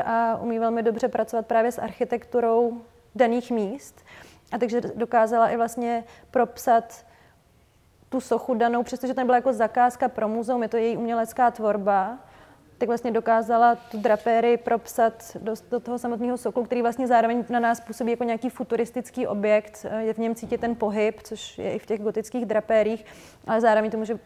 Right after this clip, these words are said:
vypadat jako nějaký jako motor vytažený ze starého Porsche, <laughs> že? Tak pak už v závěru se loučíme paralelní instalací, kdy máme zlatý rám, vlastně takový ten jako manieristický nebo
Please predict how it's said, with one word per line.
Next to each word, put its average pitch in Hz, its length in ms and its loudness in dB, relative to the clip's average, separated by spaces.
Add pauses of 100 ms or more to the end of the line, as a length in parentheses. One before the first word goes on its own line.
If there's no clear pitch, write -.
vypadat 220 380 0
jako 226 180 -4
nějaký 208 260 -4
jako 220 180 -4
motor 220 340 -2
vytažený 214 680 -6
ze 220 100 -8
starého 214 320 0
Porsche, 208 520 -6
<laughs> - 0 -
že? 185 200 -8 (1600)
Tak 269 100 0 (120)
pak 247 180 -2
už 254 160 -4
v 247 40 -6
závěru 254 420 8
se 277 140 2
loučíme 262 800 2 (140)
paralelní 247 500 4
instalací, 247 760 4
kdy 226 720 2
máme 233 480 2 (360)
zlatý 240 480 4
rám, 190 440 2
vlastně 214 240 -2
takový 208 180 -4
ten 214 100 -4
jako 208 160 -2
manieristický 220 960 -2
nebo 190 240 -6